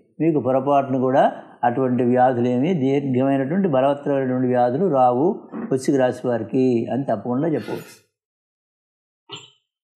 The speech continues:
ఇంకా, ఆ, బీపీలు అన్నీ కూడా నార్మల్‌లో ఉంటాయి. ఇక శని అనుగ్రహం కనుక ఉండేటట్లయితే సువర్ణమూర్తిగా మీకున్నాడు కాబట్టి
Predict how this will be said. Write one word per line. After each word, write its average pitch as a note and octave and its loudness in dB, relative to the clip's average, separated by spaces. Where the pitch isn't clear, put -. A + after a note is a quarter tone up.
ఇంకా, D3+ 6
ఆ, B2+ 4
బీపీలు A3+ 4
అన్నీ D#3 2
కూడా D3 2
నార్మల్‌లో C3 2
ఉంటాయి. G#2+ -6
ఇక C3 2
శని G3+ 4
అనుగ్రహం D3 2
కనుక C3 0
ఉండేటట్లయితే B2+ 0
సువర్ణమూర్తిగా D#3 0
మీకున్నాడు C3+ 0
కాబట్టి B2+ -2